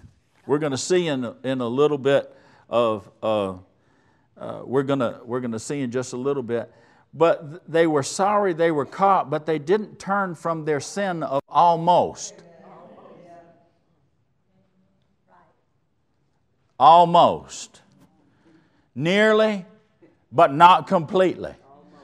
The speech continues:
So God would have delivered them completely. Are you listening?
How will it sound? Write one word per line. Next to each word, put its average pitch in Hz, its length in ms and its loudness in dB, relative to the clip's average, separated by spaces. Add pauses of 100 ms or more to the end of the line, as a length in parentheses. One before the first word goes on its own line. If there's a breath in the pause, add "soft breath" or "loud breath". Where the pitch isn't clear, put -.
So 180 280 6
God 220 360 6
would 262 200 8
have 190 120 4
delivered 196 520 4
them 190 200 -2
completely. 156 800 0 (640)
Are 123 120 0
you 151 100 2
listening? 175 580 -2